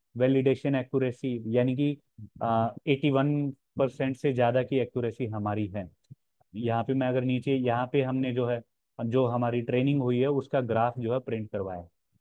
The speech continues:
अब मैं इस graph पे थोड़ा सा time लूंगा आपको ताकि समझ में आए। अभी इस graph में अगर आप ध्यान से देखेंगे,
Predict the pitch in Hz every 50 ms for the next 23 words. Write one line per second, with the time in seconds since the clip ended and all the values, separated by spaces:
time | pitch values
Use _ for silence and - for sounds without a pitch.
0 | _ _ - 123 135 143 147 143 143 135 139 135 135 135 - 151 135 - - 127
1 | 135 139 139 151 143 127 - 135 139 139 131 127 135 139 151 156 143 117 120 120
2 | - - - 147 139 131 123 120 135 120 - 117 113 110 110 107 104 98 90 87
3 | 82 _ _ _ _ _ _ _ _ _ _ _ - 127 139 147 190 190 175 -
4 | 156 143 151 151 165 151 160 165 160 160 160 151 151 139 135 117 113 117 131 139
5 | 147 143 170 160 139 123 - 139 135 127 120 135 165